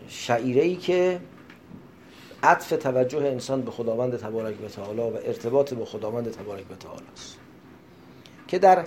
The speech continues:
همه ادیان وجود داره بلا استثناء. یعنی اگر ادیان در یه حاشیه‌ای با هم اختلاف محتوایی و موضوعی داشته باشن،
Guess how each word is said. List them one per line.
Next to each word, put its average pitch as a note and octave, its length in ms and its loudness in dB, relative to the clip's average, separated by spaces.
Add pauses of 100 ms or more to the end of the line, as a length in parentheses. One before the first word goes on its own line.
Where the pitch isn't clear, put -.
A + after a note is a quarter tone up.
(100)
همه A#3 640 10
ادیان A2 460 0
وجود - 300 -18
داره - 200 -12
بلا C#3+ 280 8
استثناء. - 640 -6 (1000)
یعنی D3+ 280 4
اگر E3+ 380 10
ادیان C#3 460 8
در B2 160 8
یه D3 160 8
حاشیه‌ای C#3+ 560 6
با C3+ 140 6
هم E3 200 2
اختلاف C#3+ 640 6 (720)
محتوایی B2+ 640 6
و B2+ 40 4
موضوعی B2+ 440 2
داشته B2+ 360 2
باشن، D3+ 440 0